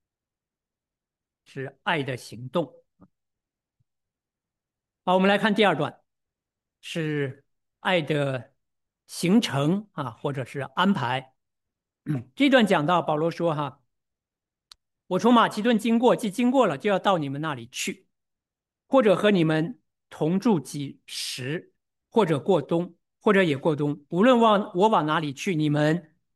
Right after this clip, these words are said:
就可以给我送行。我如今不愿路过见你们，主若许我，我就指望和你们同住几时。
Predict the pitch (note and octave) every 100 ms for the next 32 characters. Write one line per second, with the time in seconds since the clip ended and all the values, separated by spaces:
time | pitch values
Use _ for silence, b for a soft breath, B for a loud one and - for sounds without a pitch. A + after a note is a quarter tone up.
0 | _ - F#3+ - F3 D3+ C#3 D3+ C#3+ B2
1 | - _ _ _ _ _ - G3+ D3+ -
2 | - B2+ C#3+ _ _ _ _ _ _ _
3 | _ _ _ _ _ _ _ E3+ E3 G#3
4 | G#3 A3 G3+ F#3+ A3+ A3 F3 - _ _
5 | _ _ A3+ G#3+ F#3+ G#3+ F3+ A3 G3 D3+
6 | B2+ C3 C#3 - D3+ D3 A3 F#3+ C#3 -
7 | - D#3 G#3+ F3 - - _ C#3+ C#3+ D3+
8 | - D3+ F#3+ D3+ E3 D#3+ C#3 C3+ C3+ C3+
9 | - C#3 D3+ D3 F3 - - C3 - -
10 | B2+ C3+ -